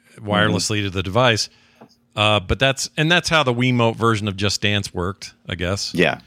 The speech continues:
Speaker 2: But it's such a cheat because I was sitting there, I danced, like, just spot on to what they were doing on screen, and I did pretty good there. But then I also just stood there and just, uh, uh, uh,
Speaker 1: Yeah, and did just
Speaker 2: uh,
Speaker 1: as
Speaker 2: and I
Speaker 1: well.
Speaker 2: was like,
Speaker 1: Yeah.
Speaker 2: "Yeah, I'm still doing it."
Speaker 1: Yeah.
Speaker 2: <laughs>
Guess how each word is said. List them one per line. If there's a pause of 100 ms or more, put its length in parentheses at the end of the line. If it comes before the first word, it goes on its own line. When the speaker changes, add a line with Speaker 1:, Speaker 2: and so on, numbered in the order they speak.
(180)
Speaker 2:
But
it's
such
a
cheat
because
I
was
sitting
there,
I
danced,
like,
just (160)
spot
on
to
what
they
were
doing
on
screen, (500)
and
I
did
pretty
good
there. (220)
But
then
I
also
just
stood
there
and
just,
uh, (160)
uh,
uh, (380)
Speaker 1:
Yeah,
and
did
just
Speaker 2:
uh,
Speaker 1:
as
Speaker 2:
and
I
Speaker 1:
well.
Speaker 2:
was
like,
Speaker 1:
Yeah.
Speaker 2:
"Yeah,
I'm
still
doing
it." (400)
Speaker 1:
Yeah.
Speaker 2:
<laughs>